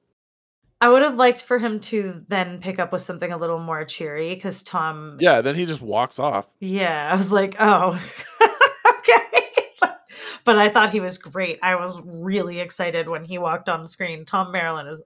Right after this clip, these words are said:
Speaker 1: awesome.
Speaker 2: Dude, and the way that they, like, introduce him is just this fucking heavy boots guy walking up, and then he just sits down. I was like, "This guy is important."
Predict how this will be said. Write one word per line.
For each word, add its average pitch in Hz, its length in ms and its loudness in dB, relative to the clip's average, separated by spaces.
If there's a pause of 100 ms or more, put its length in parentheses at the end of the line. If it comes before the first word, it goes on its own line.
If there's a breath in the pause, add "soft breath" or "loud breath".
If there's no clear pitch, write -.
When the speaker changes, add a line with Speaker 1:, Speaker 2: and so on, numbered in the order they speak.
(160)
Speaker 1:
awesome. 165 460 -4 (480)
Speaker 2:
Dude, 107 400 -2
and 120 160 -4
the 120 120 4
way 110 360 -2
that 123 340 0
they, 123 160 -2
like, 113 380 -2
introduce 98 600 -10
him 113 160 -10
is 107 140 -10
just 101 280 -10
this 113 260 -10 (100)
fucking 113 300 -4
heavy 123 580 -6
boots 113 640 -6 (140)
guy 120 340 2
walking 113 500 -2
up, 113 200 -6
and 113 100 -10
then 117 80 -10
he 120 100 -12
just 117 380 -12
sits 117 260 -6
down. 117 560 -8
I 117 120 -4
was 117 100 -4
like, 107 160 -6 (120)
"This 117 180 -10
guy 117 220 -2
is 104 160 -8
important." - 600 -16